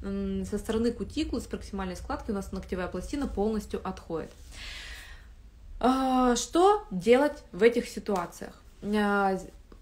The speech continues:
в данном марафоне будет ещё один эфир, посвящённый, э, анихолизису, да, и я надеюсь, э,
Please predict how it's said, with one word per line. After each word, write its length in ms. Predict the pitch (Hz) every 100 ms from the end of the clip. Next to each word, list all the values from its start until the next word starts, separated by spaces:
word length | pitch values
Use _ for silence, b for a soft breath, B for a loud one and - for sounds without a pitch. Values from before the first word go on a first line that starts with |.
| -
в 400 | 185 180 294 -
данном 420 | 208 269 269 220
марафоне 680 | 214 214 - 330 370 269 175
будет 320 | 185 220 240 254
ещё 260 | 240 277
один 260 | 220 196 190
эфир, 300 | 190 320 339 -
посвящённый, 800 | 196 - 208 - 247 220 190 170 B B
э, 520 | - 196 196 190 190 185
анихолизису, 800 | 214 220 220 220 320 339 262 -
да, 220 | 175 214
и 100 | 254
я 100 | 214
надеюсь, 520 | 214 202 226 214 -
э, 360 | 196 196 185 185